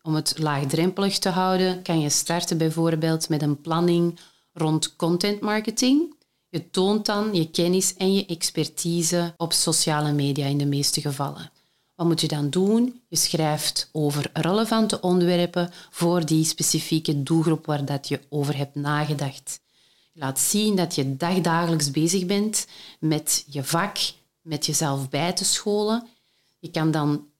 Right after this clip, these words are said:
expertise delen via verschillende communicatiemiddelen. Inderdaad, sociale media staat centraal, maar ook je blogposts op je eigen site,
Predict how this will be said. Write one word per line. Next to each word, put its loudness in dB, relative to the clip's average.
expertise -2
delen 2
via -2
verschillende 2
communicatiemiddelen. 2
Inderdaad, 0
sociale 0
media 0
staat -2
centraal, 0
maar 0
ook -2
je -2
blogposts -2
op -8
je -6
eigen -4
site, 0